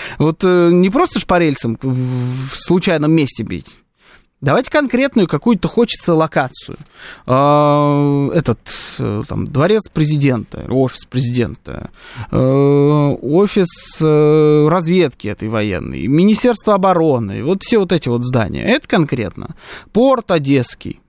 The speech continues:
Тоже конкретно. Какой-нибудь, э, там, штаб, м, управления войсками на юге, например. Ну, вот конкретных целей хочется. П-, вот Брест пишет по Зеленскому.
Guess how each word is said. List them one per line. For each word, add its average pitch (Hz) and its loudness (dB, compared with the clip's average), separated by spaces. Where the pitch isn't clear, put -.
Тоже 170 -2
конкретно. 113 -6
Какой-нибудь, 220 0
э, 160 4
там, 131 2
штаб, - 2
м, 147 4
управления 160 2
войсками 151 0
на 143 2
юге, 127 2
например. 107 -2
Ну, 208 4
вот 180 -2
конкретных 339 2
целей 208 0
хочется. - -6
П-, 135 0
вот 156 0
Брест 247 0
пишет - -2
по 214 0
Зеленскому. 156 -2